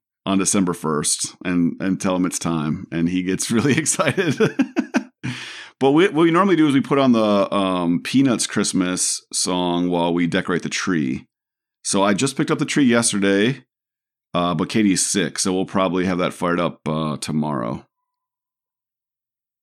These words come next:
But the Peanuts Christmas is, is an awesome soundtrack.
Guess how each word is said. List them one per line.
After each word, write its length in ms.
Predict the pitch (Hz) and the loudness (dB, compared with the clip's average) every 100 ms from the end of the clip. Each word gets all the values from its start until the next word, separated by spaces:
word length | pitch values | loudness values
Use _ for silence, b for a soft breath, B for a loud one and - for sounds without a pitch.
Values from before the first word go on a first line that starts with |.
| _ | _
But 80 | 90 | -4
the 80 | 104 | -4
Peanuts 320 | - 139 113 | 0 2 2
Christmas 380 | - 95 92 80 | 0 -2 0 -2
is, 260 | 85 73 - | -2 -2 -4
is 120 | 85 82 | -4 -2
an 140 | 80 | -2
awesome 360 | - 80 - 57 | -2 -6 -6 -8
soundtrack. 540 | 65 64 - 50 50 | -8 -10 -10 -12 -14